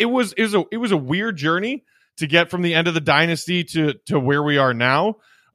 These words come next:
Um, but yeah, I mean, I, when it comes to that ninety-eight to oh three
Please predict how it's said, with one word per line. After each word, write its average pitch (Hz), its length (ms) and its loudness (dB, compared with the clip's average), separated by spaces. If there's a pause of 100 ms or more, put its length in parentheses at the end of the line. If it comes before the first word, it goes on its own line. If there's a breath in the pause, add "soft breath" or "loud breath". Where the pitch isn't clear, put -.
Um, 123 560 2
but 151 360 0
yeah, 151 200 2
I 107 120 -2
mean, 147 160 -2
I, 127 160 0 (160)
when 135 160 -2
it 160 80 0
comes 226 240 0
to 190 80 0
that 160 220 4
ninety-eight 151 500 2
to 151 80 -4
oh 147 180 2
three 139 600 -2